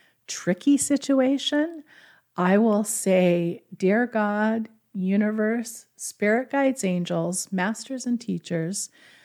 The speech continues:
quantum realm, whoever is out there,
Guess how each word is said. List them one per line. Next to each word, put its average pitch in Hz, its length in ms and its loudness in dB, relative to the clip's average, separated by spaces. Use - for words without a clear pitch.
quantum 240 600 2
realm, 165 520 0
whoever 220 580 0
is 214 220 2
out 202 300 -2
there, 160 440 0